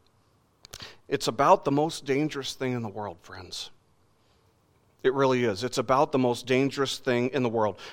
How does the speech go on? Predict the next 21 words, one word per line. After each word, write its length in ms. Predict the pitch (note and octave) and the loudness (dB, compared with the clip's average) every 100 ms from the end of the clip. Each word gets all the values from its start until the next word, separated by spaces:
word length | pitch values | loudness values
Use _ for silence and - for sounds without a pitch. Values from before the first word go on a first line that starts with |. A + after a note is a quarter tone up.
| - | -2
putting 400 | D#3+ D#3+ D#3+ D#3 - - | 4 6 6 4 -4 -2
the 180 | C3+ | 0
proverbial 540 | B2+ C#3+ B2 D3 D3 D3 | 2 2 4 4 4 2
cart 480 | - C#3 A#2+ B2 - - - - | 4 4 4 2 -8 -20 -16 -6
before 360 | C#3+ - D3 | -2 4 4
the 60 | B2+ | 4
horse 460 | - D#3 C3 A#2 - | 4 6 6 6 0
in 120 | B2 | -2
terms 360 | - C3+ B2+ | 0 0 0
of 120 | A2+ A2 | -2 0
one's 460 | A#2+ A#2+ A2+ - | 0 0 -2 -4
salvation, 680 | - C3 A#2+ A#2+ A#2 - G#2+ | 2 4 4 2 0 -2 -4
trying 300 | - D#3 D#3+ | 2 6 6
to 120 | - | 4
work 440 | C3 B2+ E3 F#3+ - - - | 0 6 8 8 2 -10 0
and 180 | B2 | 2
work 360 | B2 E3+ G3 - - - | 6 8 8 6 -6 2
and 260 | C3 A#2+ | 2 2
work 480 | A#2+ D#3+ G3+ G#3+ - - | 6 10 10 10 0 -20
for 180 | - E3+ | -2 0
sanctification 1200 | D3 - A#3+ C#4 G3 F3 - D3 B2+ - C#3 C#3+ | 4 8 8 8 4 2 2 2 2 2 4 4